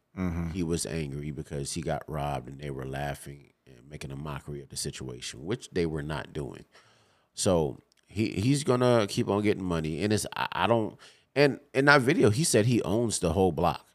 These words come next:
Speaker 2: So where his church is, like, that, all those buildings and shit around there, he said he owns.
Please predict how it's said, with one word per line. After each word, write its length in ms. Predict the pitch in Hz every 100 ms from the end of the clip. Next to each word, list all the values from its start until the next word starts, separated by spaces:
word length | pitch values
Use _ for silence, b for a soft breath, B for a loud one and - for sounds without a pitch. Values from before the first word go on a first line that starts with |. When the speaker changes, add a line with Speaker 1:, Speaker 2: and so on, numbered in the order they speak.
| _ _ _ _
Speaker 2:
So 160 | 92
where 160 | 90 104
his 200 | 120 98
church 360 | - 117 -
is, 280 | 131 131 139
like, 220 | 92 80 - - _ -
that, 180 | 95 -
all 260 | 92 101
those 300 | 104 104 98
buildings 560 | 80 85 104 110 110 113
and 80 | 101
shit 140 | 117
around 360 | 101 90 92 101
there, 140 | 101
he 160 | 104 98
said 220 | - 90
he 140 | 87 82
owns. 460 | 82 65 - -